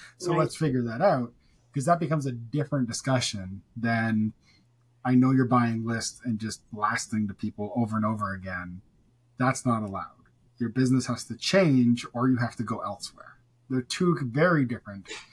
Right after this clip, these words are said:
Speaker 1: discussions.
Speaker 2: I still find it difficult having that list conversation.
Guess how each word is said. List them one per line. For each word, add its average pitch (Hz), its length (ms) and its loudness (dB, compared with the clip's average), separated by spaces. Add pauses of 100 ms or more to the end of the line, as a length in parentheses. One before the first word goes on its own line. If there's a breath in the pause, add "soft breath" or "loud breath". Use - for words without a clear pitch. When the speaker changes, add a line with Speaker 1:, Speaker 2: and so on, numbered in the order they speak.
(320 loud breath)
Speaker 1:
discussions. - 760 -8 (800 loud breath)
Speaker 2:
I 247 60 -6
still 330 260 0
find 220 260 2
it 208 100 2
difficult 190 680 -4
having 175 240 0
that 165 180 -4
list 180 280 -2
conversation. 170 680 -6